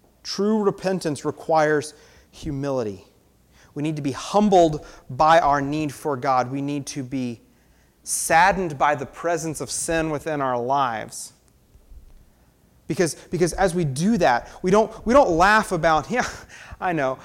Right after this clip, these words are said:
I did that thing. That was so funny that I did that." No, we shouldn't take these things lightly. James is very serious about this, right? Think about the language that he's been using. He called us adulterous people who love the things of the world and yet claim that we pursue God.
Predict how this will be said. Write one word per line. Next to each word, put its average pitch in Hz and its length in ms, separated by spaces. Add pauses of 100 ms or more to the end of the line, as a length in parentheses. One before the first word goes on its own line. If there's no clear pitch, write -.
I 180 140
did 165 300
that 151 200
thing. 139 240
That 175 140
was - 140
so 170 180
funny 160 320
that 143 160
I 135 80
did 135 280
that." - 140
No, 190 200
we 135 180
shouldn't 214 340
take 196 280
these 180 200
things 170 360 (180)
lightly. 180 420
James 190 420
is 147 160
very 190 440 (160)
serious 190 580
about 139 260
this, 123 200
right? 180 240
Think - 420
about 220 300
the 180 80
language 190 560 (160)
that 165 140
he's 208 200
been 170 200
using. 156 240
He 180 100
called 208 380
us 175 280
adulterous 175 840 (240)
people 160 520 (300)
who 156 160
love 156 380
the 143 80
things 151 340
of 131 100
the 135 120
world 113 340 (320)
and 143 180
yet 143 200
claim 151 380
that 147 80
we 143 120
pursue 135 380
God. 98 320